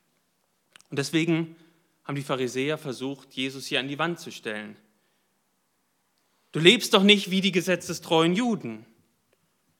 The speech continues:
Und die Juden, die es vielleicht gehört haben, die auch dabei standen, denen wollten diese Pharisäer sagen, „Vertraut diesem Jesus bloß nicht. Ja,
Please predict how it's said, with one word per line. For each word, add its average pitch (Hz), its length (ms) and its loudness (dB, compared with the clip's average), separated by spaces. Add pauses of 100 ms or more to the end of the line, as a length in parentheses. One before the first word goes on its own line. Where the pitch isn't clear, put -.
(240)
Und 180 300 2 (220)
die 233 560 2
Juden, 233 300 2
die 202 100 6
es 180 100 0
vielleicht 196 260 4
gehört 233 380 2
haben, 202 180 2
die 185 120 0
auch 151 100 -2
dabei 190 400 2
standen, 170 440 2 (180)
denen 214 200 4
wollten 214 280 6
diese 208 200 0
Pharisäer 202 560 2
sagen, 208 400 6 (140)
„Vertraut 254 560 6
diesem 226 300 4
Jesus 156 400 0
bloß 127 340 -2
nicht. - 420 -14 (600)
Ja, 196 200 4